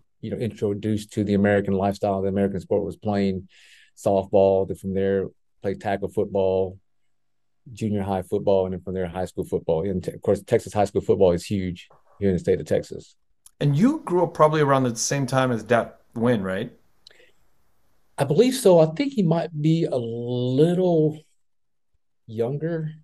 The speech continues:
Speaker 1: I believe. You know, he played in the league, but yeah, we're, we're roughly about the same age. Yeah, we, I didn't,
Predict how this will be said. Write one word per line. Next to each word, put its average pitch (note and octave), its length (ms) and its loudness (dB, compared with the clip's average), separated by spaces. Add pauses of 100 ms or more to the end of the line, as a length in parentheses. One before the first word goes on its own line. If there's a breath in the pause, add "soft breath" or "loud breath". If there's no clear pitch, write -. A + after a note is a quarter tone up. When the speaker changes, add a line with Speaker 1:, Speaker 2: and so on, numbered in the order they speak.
Speaker 1:
I C#3+ 80 -4
believe. D#3+ 480 0
You C#3+ 60 -2
know, A#2+ 80 -2
he E3 120 0
played F3 280 0
in D3 80 0
the A#2+ 80 -2
league, C3+ 400 0
but A#2 100 -2
yeah, D3 140 8
we're, G3 240 6
we're G#3+ 220 4
roughly D3 360 0
about B2+ 160 -4
the A#2 80 -10
same B2 260 -8
age. A#2 300 -6
Yeah, A#2 140 0
we, B2+ 240 0
I C3 100 -2
didn't, C3+ 280 -2